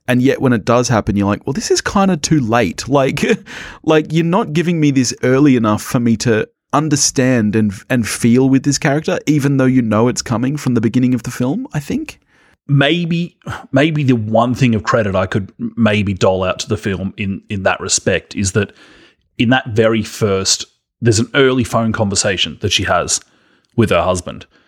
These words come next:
Speaker 2: And I remember watching it thinking, "This is so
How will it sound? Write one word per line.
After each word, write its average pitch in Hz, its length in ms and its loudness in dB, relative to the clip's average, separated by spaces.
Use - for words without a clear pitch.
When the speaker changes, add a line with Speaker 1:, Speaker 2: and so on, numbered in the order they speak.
Speaker 2:
And 104 100 0
I 101 60 2
remember 101 540 2
watching 98 440 -2
it 90 160 -6
thinking, 92 560 -4
"This 110 320 2
is 85 160 -6
so 92 540 0